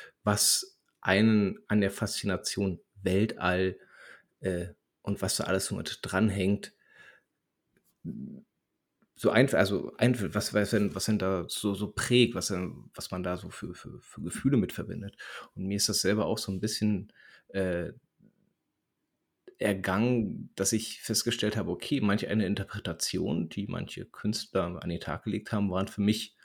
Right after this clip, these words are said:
zwar grundsätzlich nachvollziehbar, wären aber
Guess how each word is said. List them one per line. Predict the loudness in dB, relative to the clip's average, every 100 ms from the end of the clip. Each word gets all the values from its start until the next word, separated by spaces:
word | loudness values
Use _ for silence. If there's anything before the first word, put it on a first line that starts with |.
| _ _ -10
zwar | -2 0
grundsätzlich | 2 2 2 0 -4
nachvollziehbar, | -4 0 -2 -2 0 2 2 -2 -18 0
wären | 2 2 0
aber | 0 0